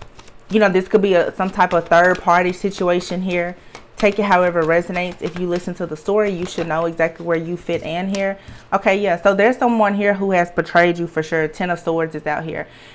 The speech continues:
And then the Empress. Somebody here wanted to stop you. Perhaps you are the Empress. You have a brand new beginning coming here. Somebody wanted to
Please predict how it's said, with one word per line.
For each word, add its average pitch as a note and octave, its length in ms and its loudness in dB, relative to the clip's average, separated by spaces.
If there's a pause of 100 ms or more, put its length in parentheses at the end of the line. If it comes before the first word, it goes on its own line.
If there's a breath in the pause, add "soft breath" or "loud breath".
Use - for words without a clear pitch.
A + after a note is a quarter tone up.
And F#3 160 0
then F#3+ 160 2
the F3+ 140 -4
Empress. D#3+ 360 -2
Somebody G3+ 460 4
here F#3+ 260 2
wanted F3 380 -2
to E3+ 140 -6
stop E3 360 2
you. F3+ 120 -6
Perhaps E3+ 440 0
you F3 140 0
are E3 140 4
the D#3 160 -8
Empress. F#3+ 340 -4 (320 loud breath)
You F3 120 0
have F#3+ 220 4
a F#3 60 0
brand F3 320 0
new F3 80 0
beginning E3+ 420 -2
coming F#3+ 320 -4
here. F#3+ 160 -2
Somebody G#3+ 380 2
wanted F3 440 2
to F3 360 -2